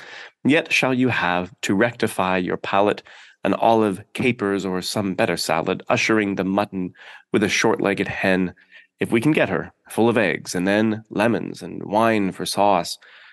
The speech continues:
To these a cunny is not to be despaired of for our money, and though fowl now be scarce, yet there are clerks, the sky not falling, think we may have larks. I'll tell you of moor and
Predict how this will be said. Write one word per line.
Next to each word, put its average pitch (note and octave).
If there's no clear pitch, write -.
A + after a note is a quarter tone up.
To C3
these D#3
a D3
cunny C#3+
is A2
not A2+
to A#2+
be A2
despaired A2
of A#2
for G2
our F2+
money, F#2+
and A2+
though A2+
fowl G2
now F2+
be F#2
scarce, G2+
yet A#2+
there A#2
are A2+
clerks, -
the D3
sky C#3
not C3+
falling, D#3+
think A3
we F#3+
may F3+
have E3
larks. -
I'll F#2+
tell -
you F2
of F#2
moor G2
and D2+